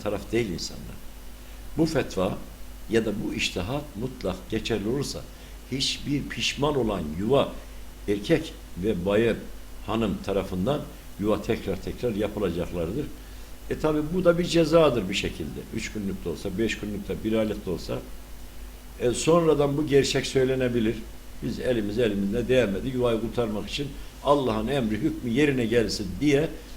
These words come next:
böyle böyle bir taktik geliştirdik. Ya da hoca efendi böyle bir içtihat fetvası verebilir. Bu konuda yuvalar kurtarılmış olur.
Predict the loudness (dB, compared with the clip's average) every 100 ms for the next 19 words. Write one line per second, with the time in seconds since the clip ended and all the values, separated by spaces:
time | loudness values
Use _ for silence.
0 | 2 6 6 6 2 2 2 4 2 0
1 | -2 0 0 0 -4 -2 0 0 -4 -14
2 | -2 2 4 4 2 2 0 0 0 2
3 | 2 2 0 -2 -4 -10 -12 -8 -6 -2
4 | -2 -2 -2 -2 -2 -8 -6 -4 -4 -4
5 | -12 -16 -14 -4 2 2 2 -2 0 2
6 | 2 -2 -4 -4 -4 -2 -2 0 0 2
7 | 0 -2 -6 -4 -4 -4 -4 -4 2 4
8 | 2